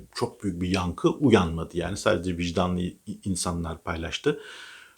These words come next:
Ee, kendi mahallesinden olmamasına rağmen işte Can Dündar, Ferhat Tunç filan bazı çok az C H P'li paylaşmış. C H P'li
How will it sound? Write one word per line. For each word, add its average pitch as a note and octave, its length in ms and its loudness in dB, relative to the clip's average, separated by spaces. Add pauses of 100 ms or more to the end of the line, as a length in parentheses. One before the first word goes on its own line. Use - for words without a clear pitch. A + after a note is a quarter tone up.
(760)
Ee, A#2+ 720 10
kendi D#3+ 260 6
mahallesinden D#3+ 640 8
olmamasına G#2+ 580 4
rağmen F2+ 260 6
işte F2 320 -2
Can F2 340 4
Dündar, E2+ 380 2 (240)
Ferhat E2+ 500 -2
Tunç F2+ 240 -4 (260)
filan E2+ 300 -2 (500)
bazı C3+ 640 8 (280)
çok - 300 4
az F2 260 6
C F2+ 140 6
H E2+ 160 4
P'li E2 240 0
paylaşmış. E2+ 800 0
C B2+ 200 6
H B2 120 0
P'li A#2 520 6